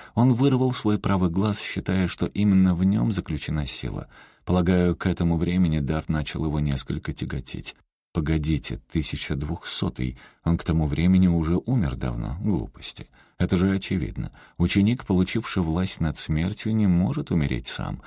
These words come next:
Это и дар, и проклятие. Орхус до сих пор жив, я в этом убеждён.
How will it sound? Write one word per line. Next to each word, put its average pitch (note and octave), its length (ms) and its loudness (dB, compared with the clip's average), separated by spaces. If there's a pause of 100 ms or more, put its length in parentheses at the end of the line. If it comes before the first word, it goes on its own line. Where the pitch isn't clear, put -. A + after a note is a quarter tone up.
(180)
Это F2 320 0
и F2+ 200 0
дар, D2+ 420 0
и G2 80 -2
проклятие. - 720 -6 (320)
Орхус G2 460 0
до A2 100 0
сих - 220 -4
пор A#2+ 240 -4
жив, C3 500 -2
я A#1+ 180 -2
в B1 60 -4
этом B1+ 220 -2
убеждён. F#2 580 -2